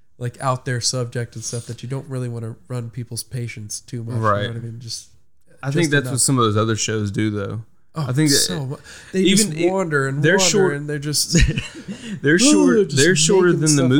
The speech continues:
Speaker 2: movie. They're shorter. Most of those T V shows are
Speaker 1: Yeah.
Speaker 2: shorter than the movie, 'cause a usual T V show,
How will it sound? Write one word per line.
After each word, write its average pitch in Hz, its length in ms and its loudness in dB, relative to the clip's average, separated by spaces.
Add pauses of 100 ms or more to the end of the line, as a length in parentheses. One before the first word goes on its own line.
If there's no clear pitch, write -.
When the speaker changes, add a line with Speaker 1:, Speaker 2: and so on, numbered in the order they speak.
(120)
Speaker 2:
movie. 117 240 -6 (300)
They're 156 120 4
shorter. 175 440 2
Most 143 420 2
of 175 60 -2
those 143 160 -2
T 170 120 -4
V 196 120 -2
shows 139 260 -2
are 110 120 -2
Speaker 1:
Yeah. 175 80 4
Speaker 2:
shorter 139 200 2
than 123 200 0
the 120 60 0
movie, 139 160 -4
'cause 117 220 -2 (340)
a 120 60 -6
usual 160 360 0
T 160 180 -10
V 160 80 -8
show, 113 440 -6